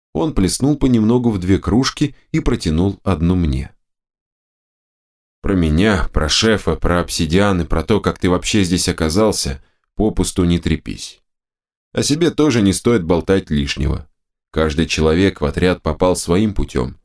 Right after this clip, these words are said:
некоторые очень запутанным. Но кто мы в реале, здесь неважно.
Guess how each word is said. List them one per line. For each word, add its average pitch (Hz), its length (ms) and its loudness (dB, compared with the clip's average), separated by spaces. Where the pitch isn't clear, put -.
некоторые 87 500 0
очень 87 340 2
запутанным. 67 680 -2
Но 98 180 2
кто 131 220 0
мы 117 160 2
в 110 80 0
реале, 127 340 2
здесь 87 340 0
неважно. 85 580 0